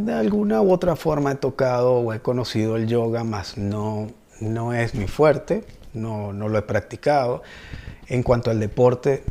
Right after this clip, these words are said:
sí he practicado bastantes deportes y uno de los más fuertes o de los que, a los que más le dediqué tiempo fue al ciclismo, tanto de montaña como el de ruta. Y tal vez la más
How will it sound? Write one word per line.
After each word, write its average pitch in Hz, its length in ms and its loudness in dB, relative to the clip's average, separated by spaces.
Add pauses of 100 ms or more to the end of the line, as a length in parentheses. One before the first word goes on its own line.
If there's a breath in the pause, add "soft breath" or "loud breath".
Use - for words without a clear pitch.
(100)
sí 131 240 2
he 123 80 2
practicado 110 560 -2
bastantes 107 480 -4
deportes 135 760 0
y 110 160 -2
uno 107 240 -2
de 117 100 0
los 101 200 0
más 104 200 -2
fuertes 107 440 -2
o 104 140 -2
de 95 60 -4
los 92 200 -6
que, 90 260 -8
a - 120 -10
los 92 120 -8
que 107 140 -2
más 104 200 0
le 120 80 2
dediqué 101 460 -2
tiempo 107 400 -2
fue 110 180 -2
al 98 80 0
ciclismo, 123 580 -2
tanto 98 340 -2
de 95 80 -2
montaña 104 760 -2 (140)
como 98 500 -2 (380 loud breath)
el 101 300 0
de 95 120 0
ruta. 117 460 0 (680 loud breath)
Y 156 140 6
tal 147 320 6
vez 147 400 2
la 101 240 0
más 113 640 0